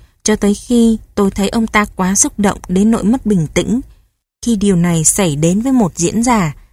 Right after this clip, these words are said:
phần thắng luôn luôn ở về phía người đã gây ra sự mất bình tĩnh. Các nhà tâm lý học có thể nói cho chúng ta biết rằng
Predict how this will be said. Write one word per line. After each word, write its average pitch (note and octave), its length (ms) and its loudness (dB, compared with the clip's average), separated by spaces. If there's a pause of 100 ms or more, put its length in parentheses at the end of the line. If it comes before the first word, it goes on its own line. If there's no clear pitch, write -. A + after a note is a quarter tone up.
(260)
phần F#3 220 2
thắng F#3 400 0
luôn A#3 200 2
luôn A3+ 240 2 (260)
ở F3 200 0
về D#3 180 -2
phía F#3 320 -2
người C4+ 220 2
đã E3 140 -2
gây A3 220 2
ra G#3 260 0
sự - 200 -2
mất A3 220 -2
bình F#3 260 2
tĩnh. A3 260 -2 (760)
Các A#3+ 120 0
nhà G3+ 260 2
tâm G#3 200 0
lý G#3 160 0
học A#3 280 -2
có A3+ 100 -4
thể F3+ 240 -4
nói E3 280 -2
cho B3 120 -2
chúng A3+ 180 -2
ta A#3 200 -4
biết B3+ 280 -4
rằng F3 280 0